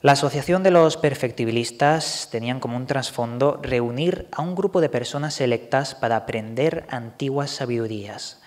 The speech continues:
Como muy bien ha dicho mi compañero, el principio era bueno,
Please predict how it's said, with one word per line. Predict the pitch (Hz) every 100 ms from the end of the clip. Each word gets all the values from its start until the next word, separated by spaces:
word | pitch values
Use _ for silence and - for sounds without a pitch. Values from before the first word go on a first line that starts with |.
| - - _
Como | 131 127 123 117
muy | 123 175
bien | 202
ha | 170
dicho | 143 147
mi | 131
compañero, | 113 110 110 113 117 127 151 - - - - - - _
el | - 117
principio | - 117 - 165 185
era | 131
bueno, | 120 170 139 104